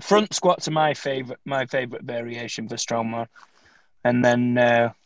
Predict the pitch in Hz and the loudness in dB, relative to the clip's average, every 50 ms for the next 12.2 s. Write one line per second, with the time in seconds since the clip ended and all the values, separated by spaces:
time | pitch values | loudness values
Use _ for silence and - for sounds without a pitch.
0 | _ - 156 151 143 131 - - 143 131 123 - - - 117 113 123 120 120 123 | _ 2 4 4 4 4 2 2 2 2 0 -2 -6 -8 -6 -4 -2 0 0 0
1 | 123 127 131 127 117 - 123 120 120 117 117 113 117 113 113 113 110 - _ _ | 0 0 -2 -2 0 0 0 0 0 -2 -4 -6 -6 -4 -4 -6 -6 -8 _ _
2 | _ _ _ _ _ _ _ _ _ - 127 120 120 120 120 120 120 120 117 113 | _ _ _ _ _ _ _ _ _ -4 -2 0 2 2 2 2 2 0 -4 -10
3 | _ _ _ _ - 143 127 123 - 151 143 131 - - 160 139 123 - - 156 | _ _ _ _ 2 2 2 4 2 2 0 0 2 0 0 0 0 -4 0 0
4 | 143 135 - - - - - _ 143 139 131 123 - - - - 160 147 131 127 | 0 0 0 -6 -12 -18 -14 _ -6 -6 -6 -4 -2 -2 2 2 4 4 4 2
5 | 123 - - 143 139 131 131 131 131 127 127 123 120 - _ _ _ _ _ _ | 0 -2 0 2 4 4 4 4 4 2 2 0 -4 -8 _ _ _ _ _ _
6 | _ _ _ _ _ _ _ _ _ _ - 123 123 123 123 120 120 120 120 120 | _ _ _ _ _ _ _ _ _ _ -2 0 0 2 2 2 0 0 0 -2
7 | 120 120 120 117 - _ _ _ _ _ _ _ _ - 139 139 135 135 135 131 | -4 -6 -8 -10 -14 _ _ _ _ _ _ _ _ -2 2 4 6 6 6 4
8 | 131 127 135 135 135 135 131 123 127 123 123 127 135 131 - _ _ _ - 120 | 4 4 4 4 4 4 4 4 4 2 4 4 2 0 -2 _ _ _ -8 -8
9 | 120 - 139 127 131 131 131 131 123 131 131 135 120 - - 131 120 117 - _ | -4 -4 -4 0 0 0 0 0 -2 -2 -2 -2 -2 -2 -2 -2 -4 -6 -12 _
10 | _ - - 135 123 113 117 - - - 131 127 127 131 123 113 104 113 117 120 | _ -6 -6 -4 -4 -4 -2 -4 -2 0 0 0 2 0 0 -2 -4 -2 -2 -4
11 | - - _ _ _ _ - - - _ _ _ _ 143 147 151 143 120 120 120 | -4 -6 _ _ _ _ -20 -20 -20 _ _ _ _ -8 -6 -4 -2 -2 -2 -2
12 | 120 120 120 120 | 0 -2 -2 -4